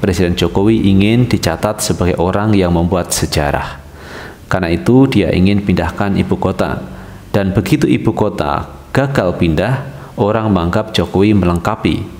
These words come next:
kedunguannya sebagai presiden yang tidak paham tentang public policy, kebijakan publik, dan aturan-aturan lingkungan hidup, tandasnya.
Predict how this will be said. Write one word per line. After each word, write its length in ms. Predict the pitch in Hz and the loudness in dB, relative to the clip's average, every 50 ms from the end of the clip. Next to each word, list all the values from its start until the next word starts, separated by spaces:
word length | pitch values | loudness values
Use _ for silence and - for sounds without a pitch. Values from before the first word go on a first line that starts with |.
| - | -2
kedunguannya 960 | 90 87 - - 98 90 85 85 87 85 98 123 139 143 147 156 165 180 - - - - - - | -2 0 0 0 0 2 2 2 2 2 2 4 4 4 4 4 4 2 0 -2 -8 -12 -12 -10
sebagai 400 | - - - 98 87 92 85 85 | -4 -2 0 0 0 0 -2 0
presiden 560 | - 82 80 - - - - 104 101 104 101 92 | 0 0 -2 0 -2 0 2 2 2 4 4 2
yang 160 | 85 80 82 82 - - | 2 0 -2 -4 -4 -2
tidak 240 | 92 - - - - | 0 0 0 0 -2
paham 400 | 78 82 87 95 98 104 104 104 | -2 -2 0 0 0 0 0 0
tentang 480 | 104 - 85 80 87 85 85 82 85 | 0 -2 -2 0 0 0 0 -2 -2
public 480 | - - 95 92 90 - - 98 98 - - - | -2 -2 -4 -4 -2 -2 0 0 0 0 -2 -2
policy, 480 | 92 92 98 110 - - 110 80 67 - - - - - - - - - - - - - | -2 0 0 2 2 2 2 0 0 -2 -6 -10 -14 -14 -16 -16 -16 -16 -16 -12 -4 -4
kebijakan 560 | - - - - - 98 90 92 90 87 82 | -2 -2 -2 -2 0 -2 -2 -2 -2 -4 -2
publik, 400 | 95 90 - - 120 147 147 139 143 143 - - - | -4 -4 0 2 0 0 0 -2 -6 -8 -10 -10 -6
dan 240 | - 117 113 123 - | -4 -4 -4 -2 -4
aturan-aturan 1120 | - - 104 101 - 107 104 101 - - 95 92 - 98 107 107 110 113 113 110 - - | -4 -4 -4 -2 0 0 0 0 0 -2 -4 -2 0 0 2 2 4 4 2 2 0 0
lingkungan 560 | - 101 101 95 92 - 95 92 90 80 82 | 0 2 2 2 2 2 2 2 2 2 0
hidup, 160 | 80 78 80 - - - - - - - | 0 0 0 -2 -2 -8 -16 -16 -12 -4
tandasnya. 560 | - 82 80 78 78 78 - - 71 - - | -4 -2 0 0 -2 -2 -4 -2 -2 -2 -4